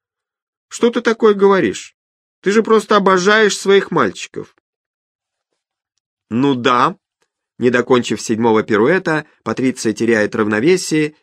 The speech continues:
и валится на лежащую прямо на полу подушку. «Я их обожаю, но я же их и задергала.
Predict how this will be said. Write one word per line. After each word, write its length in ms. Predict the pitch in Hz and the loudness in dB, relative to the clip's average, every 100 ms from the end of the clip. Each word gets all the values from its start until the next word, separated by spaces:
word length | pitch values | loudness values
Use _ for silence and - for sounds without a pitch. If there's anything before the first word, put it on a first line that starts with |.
| _ | _
и 120 | 110 | -8
валится 500 | 104 156 156 151 - | -4 -2 -2 -2 -4
на 120 | 117 | -2
лежащую 580 | 110 107 127 139 - 113 | -2 -2 -2 -4 -4 -6
прямо 320 | 123 143 139 | -2 -2 -2
на 120 | 113 | -4
полу 300 | 98 95 107 | -4 -6 -4
подушку. 600 | 113 101 101 92 - - - _ _ _ _ _ _ - | -4 -6 -8 -10 -12 -16 -16 _ _ _ _ _ _ -4
«Я 200 | 127 214 | 0 2
их 180 | 196 196 | 2 2
обожаю, 800 | 185 170 160 156 160 110 80 - _ _ _ _ _ _ _ - | 0 2 2 0 0 0 -2 -8 _ _ _ _ _ _ _ -4
но 120 | 117 | 0
я 240 | 131 160 | 2 0
же 140 | 139 147 | 0 -2
их 140 | - | -2
и 40 | |
задергала. 800 | 139 143 143 180 214 175 110 101 | -4 -2 2 2 2 -2 -4 -6